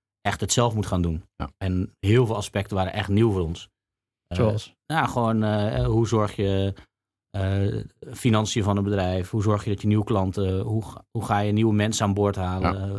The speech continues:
Speaker 2: Ja.
Speaker 1: Eh, weet je, als je met z'n tweeën bent en je moet mensen overtuigen om bij je te gaan werken. Dat is best wel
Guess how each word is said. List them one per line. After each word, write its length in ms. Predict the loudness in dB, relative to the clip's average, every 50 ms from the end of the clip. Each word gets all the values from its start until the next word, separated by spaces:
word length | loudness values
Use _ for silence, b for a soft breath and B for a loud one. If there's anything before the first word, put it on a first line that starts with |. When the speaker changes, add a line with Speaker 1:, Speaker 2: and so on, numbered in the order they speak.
| -8 -8 -8
Speaker 2:
Ja. 80 | -6 -4
Speaker 1:
Eh, 240 | -4 -4 -4 -4 -4
weet 160 | -6 -6 -6
je, 120 | -6 -6
als 120 | -6 -4 -2
je 60 | -2
met 120 | -2 0
z'n 100 | -2 -4
tweeën 320 | -2 0 0 2 2 2 2
bent 260 | 0 0 0 -2 -4
en 160 | -4 -4 -2 -4 -4 -6 _ _ _ _ _ _ _ _ _ _ _
je 80 | -2 -2
moet 120 | 0 2
mensen 460 | 2 2 2 2 0 -2 -4 -4 -2
overtuigen 500 | -2 -2 -2 0 0 2 2 2 0 0 0
om 60 | 0
bij 180 | 2 2 2 0
je 60 | 0
te 100 | -2 -2
gaan 140 | -2 0 0
werken. 320 | 2 2 0 0 -2 -6
Dat 100 | -8 -8
is 60 | -4
best 160 | -2 -2 -2 0
wel 300 | -2 -2 -2 -4 -6